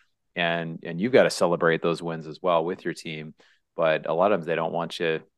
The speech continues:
micromanaging it, right? They'll get a little feedback, but you let them do their thing. And I don't be micromanaged, so I'm sure, you know, most people don't as well.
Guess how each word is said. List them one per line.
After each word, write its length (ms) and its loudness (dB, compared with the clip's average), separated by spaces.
micromanaging 580 -2
it, 60 -12
right? 260 -2
They'll 200 -2
get 100 0
a 40 4
little 120 2
feedback, 520 6
but 160 -2
you 100 -6
let 100 2
them 120 2
do 80 2
their 140 2
thing. 360 -6
And 340 -12
I 160 4
don't 160 6
be 80 -2
micromanaged, 760 -2
so 120 2
I'm 120 0
sure, 280 0
you 120 -6
know, 120 -4
most 240 -10
people 180 -12
don't 180 -10
as 100 -16
well. 280 -8